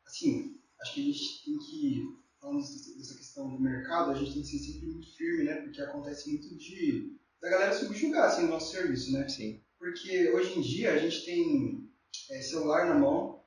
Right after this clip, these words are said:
Speaker 1: então, tecnicamente, qualquer um consegue fazer foto. Mas se qualquer um pudesse fazer fotos boas, não existiria a profissão fotógrafo, né? Então, acho que hoje em dia a gente tem que ser muito firme na, no que a gente fala, na hora de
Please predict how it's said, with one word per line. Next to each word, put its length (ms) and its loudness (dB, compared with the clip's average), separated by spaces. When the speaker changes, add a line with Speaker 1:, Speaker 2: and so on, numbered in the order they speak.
Speaker 1:
então, 340 -4
tecnicamente, 680 0
qualquer 220 -4
um 60 -4
consegue 280 -8
fazer 200 -6
foto. 560 -4
Mas 220 0
se 600 4
qualquer 240 4
um 100 4
pudesse 240 2
fazer 220 -2
fotos 340 -2
boas, 600 2
não 80 -4
existiria 380 -4
a 40 -4
profissão 500 -8
fotógrafo, 500 2
né? 260 -2
Então, 220 -6
acho 120 0
que 120 -6
hoje 340 -2
em 40 -2
dia 240 -2
a 40 2
gente 180 -2
tem 120 -8
que 60 -10
ser 100 -4
muito 180 -2
firme 380 0
na, 340 0
no 100 -10
que 100 -8
a 40 -6
gente 280 -4
fala, 500 2
na 140 0
hora 100 -2
de 480 -4